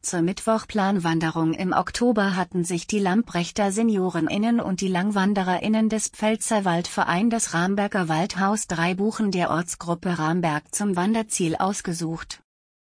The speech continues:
Die LangwandererInnen starteten vom Wanderparkplatz der Amikitia beziehungsweise Nellohütte im Modenbachtal.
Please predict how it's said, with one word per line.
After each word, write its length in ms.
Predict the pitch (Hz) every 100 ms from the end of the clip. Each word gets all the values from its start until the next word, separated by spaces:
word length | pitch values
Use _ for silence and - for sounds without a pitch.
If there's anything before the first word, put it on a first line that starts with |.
| _ _ _ _ _ _ _ - - - _ _ - _
Die 80 | 180
LangwandererInnen 960 | 170 170 196 180 165 165 165 196 208 208
starteten 640 | - 165 165 170 - 226
vom 300 | - 190 175
Wanderparkplatz 1000 | 170 185 196 185 190 196 - 175 180 -
der 180 | - 170
Amikitia 680 | 165 180 - 202 - 190 175
beziehungsweise 840 | 180 175 240 247 262 - 175 180 208
Nellohütte 600 | 180 175 175 170 170 202
im 180 | - 196
Modenbachtal. 960 | 196 196 185 165 165 - 170 156 156